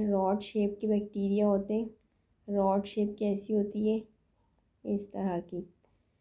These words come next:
और इनकी लेंथ कितनी होती है? वन to टेन माइक्रोमीटर्स। और ये इनकी डिवीजन कैसी होती है? वन प्लेन में। कॉक्साई बैक्टीरिया में भी हमने देखा था कि उसकी डिवीजन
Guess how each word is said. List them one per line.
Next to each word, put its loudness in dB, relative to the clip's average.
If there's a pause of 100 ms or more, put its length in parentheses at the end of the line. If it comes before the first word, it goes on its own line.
(200)
और 2
इनकी 4
लेंथ 4
कितनी -2
होती 2
है? 4
वन 4
to 0 (100)
टेन 2
माइक्रोमीटर्स। -2 (760)
और 2
ये 6
इनकी 4
डिवीजन 4
कैसी 2
होती 0
है? -2
वन 4
प्लेन 0
में। -2 (880)
कॉक्साई 2
बैक्टीरिया 4
में 8
भी 8
हमने 4
देखा -2
था -2
कि 0
उसकी -4
डिवीजन 4